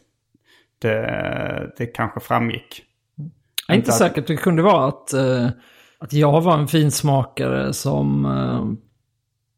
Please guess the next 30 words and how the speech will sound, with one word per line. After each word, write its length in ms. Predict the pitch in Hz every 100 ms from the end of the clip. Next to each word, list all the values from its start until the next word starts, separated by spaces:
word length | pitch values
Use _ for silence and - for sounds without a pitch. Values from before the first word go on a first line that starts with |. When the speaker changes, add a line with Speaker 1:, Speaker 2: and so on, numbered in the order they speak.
| -
Speaker 2:
ja, 140 | 143
det 80 | 139
är 40 | 123
oklart. 240 | 117 -
Speaker 1:
Som 100 | 127
var 80 | 117
en 60 | 113
favorit. 400 | 131 135 98 -
Ja, 60 | 156
Speaker 2:
Ja. 80 |
Speaker 1:
men 80 | 156
det 60 | 165
var 80 | 175
därför 240 | 135 -
jag 80 | 143
var, 100 | 143
kände 300 | - 156 143
mig 140 | 135 131
tvungen 340 | 147 131 120
att 120 | 120
förtydliga. 540 | - 160 127 - 69 - - -
Speaker 2:
Mm. 140 | 151 147 - - -
Det 60 | 147
är 40 |
bra. 160 | 143 127
Ja, 120 | 156
men 80 | 196
det 80 | 208
är 40 |
hedrande. 360 | 226 147 127